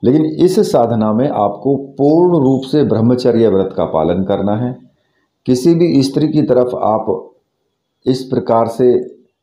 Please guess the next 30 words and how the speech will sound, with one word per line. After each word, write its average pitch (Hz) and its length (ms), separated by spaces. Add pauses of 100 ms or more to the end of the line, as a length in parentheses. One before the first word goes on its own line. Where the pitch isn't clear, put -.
(180)
जो 98 120
कि 131 160
मानसिक 123 720
रूप 139 200
से 147 240
भी 135 280
आप 110 300
ब्रह्मचर्य 113 560
व्रत 107 260
का 110 60
पालन 107 380
करेंगे, 117 580 (300)
आपको 120 520
स्त्री 127 280
की 135 140
तरफ 123 400
अगर 107 220
आप 117 100
देख 117 340
रहे 135 160
हैं 147 200
तो 151 80
विकार 113 400
आपके 104 340
मन 104 140
में 104 160
पैदा 95 260
नहीं 117 280
होना 95 240
चाहिए। 62 480